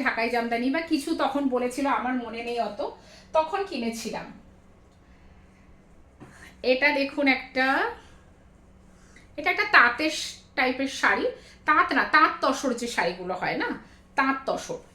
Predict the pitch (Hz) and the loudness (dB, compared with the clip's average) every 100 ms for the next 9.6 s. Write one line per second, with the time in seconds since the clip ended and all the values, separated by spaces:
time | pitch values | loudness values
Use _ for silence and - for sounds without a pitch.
0 | 247 254 294 277 - 294 320 339 240 226 | -4 2 2 0 -4 2 2 2 0 -2
1 | 226 214 196 185 - - 269 - 330 302 | -4 -6 -6 -8 -8 -10 -10 -8 -6 -2
2 | 277 220 214 247 226 190 185 - 160 - | 6 8 8 6 4 4 4 -2 -8 -8
3 | 156 - - - - 262 285 320 427 440 | -12 -12 -18 -20 -2 4 4 4 0 -4
4 | 381 320 320 294 311 403 - - - - | -4 0 0 0 0 0 -2 -12 -20 -2
5 | 285 285 - 339 339 339 339 311 254 226 | 0 0 -4 -8 -6 -2 0 2 0 -4
6 | 233 - - - - - - 349 440 466 | -12 -12 -20 -20 -20 -14 -2 0 0 -4
7 | - - 359 330 370 - 381 262 233 - | -14 -14 -8 -6 -6 -6 -4 -4 -4 -8
8 | - 269 - - - - - - - - | -14 -14 -14 -20 -20 -20 -20 -20 -18 -10
9 | 180 180 156 208 196 - | -10 -8 -6 -4 -6 -8